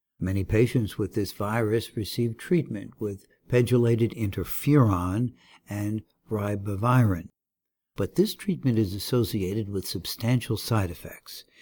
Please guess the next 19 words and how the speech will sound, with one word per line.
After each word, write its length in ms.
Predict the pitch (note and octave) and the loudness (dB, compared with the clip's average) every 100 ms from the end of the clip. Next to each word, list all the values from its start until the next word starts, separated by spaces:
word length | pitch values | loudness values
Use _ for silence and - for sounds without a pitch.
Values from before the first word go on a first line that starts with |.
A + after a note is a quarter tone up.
| - - | -20 -8
including 640 | G2 G2 - A2 F#2 F#2 | -4 -4 2 2 2 -4
flu-like 540 | - - A2+ G2+ F#2 E2+ | -4 2 4 4 -2 -2
symptoms, 760 | B2+ G#2 - G2 C#3 F3 - _ | 0 0 0 -4 -2 -4 -10 _
anemia, 680 | G#2+ A2 A#2+ G#2 G2+ G#2 A#2 _ - | -2 2 2 2 -2 -4 -8 _ -6
and 480 | A#2+ A#2 G#2+ A2 G#2 | -2 0 0 -2 -4
depression. 580 | A2 - A#2+ G2+ - - _ _ _ _ _ - | -8 -2 0 0 -2 -18 _ _ _ _ _ 0
Intravenous 720 | D3 C3+ B2+ C3 G3 F#3+ B2 - | 4 6 6 6 4 4 2 -2
drug 380 | - B2 A#2 F#2 | 2 4 4 2
use 320 | F#2+ A2 - | 0 0 0
has 180 | A2 G2+ | -2 0
become 440 | A2+ - A#2 A#2+ | -4 -2 -2 0
the 100 | G#2+ | 2
main 500 | G#2 A2+ B2 B2+ A2+ | 2 4 6 6 6
route 320 | A2 G2 G2+ | 4 2 0
of 200 | G#2 F#2+ | -4 -4
hepatitis 680 | G#2 F#2+ G2+ G#2 F#2+ F#2 F#2 | -4 -4 -4 -2 -2 -2 -6
C 420 | - - G#2+ G2+ | -8 -2 0 0
virus 640 | F#2+ G2+ G#2+ G#2 G2+ - | -4 -4 -4 -2 -4 -6
transmission 840 | - G#2+ G#2 F#2+ G#2 A#2+ A#2+ A2+ | -6 -2 -2 -4 -2 -2 -2 -4